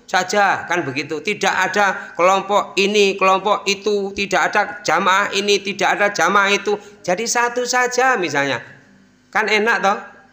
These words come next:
menurut persangkaan kita. Tapi Allah tidak menghendaki demikian.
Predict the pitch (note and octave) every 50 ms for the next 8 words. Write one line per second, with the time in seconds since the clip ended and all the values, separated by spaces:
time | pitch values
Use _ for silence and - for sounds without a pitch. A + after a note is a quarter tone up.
0 | _ _ _ _ _ - B2 B2 B2+ C3+ C3 - C3+ C3 - C#3 C3+ C3 - C3
1 | B2 B2+ B2+ A#2+ B2 A#2+ - - B2+ A2 G2+ - - - - - _ _ - G3
2 | G#3 G3+ G3+ G3 - - F#3+ F#3 F3+ F3 E3+ D3 - - E3+ D#3+ - D3+ C3+ -
3 | - - - - E3 E3+ B2+ A2+ C3+ C3 A#2+ A#2+ A#2 A2+ - A#2+ A2+ - - G#2
4 | G2 F2+ E2+ - F#2 F2+ E2+ - F#2+ -